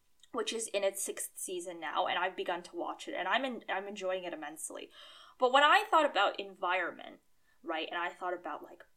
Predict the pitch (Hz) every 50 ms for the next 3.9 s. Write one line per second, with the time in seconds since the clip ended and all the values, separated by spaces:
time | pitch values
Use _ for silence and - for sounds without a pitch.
0 | - 247 233 233 247 240 240 240 233 233 233 226 226 226 226 - - - 330 311
1 | 226 320 - - - - - - - - - 185 190 180 170 165 160 - - -
2 | - - - 262 262 262 254 254 247 247 240 240 240 240 240 - - - - -
3 | - 131 - - - 175 - - - 185 170 165 160 147 147 143 -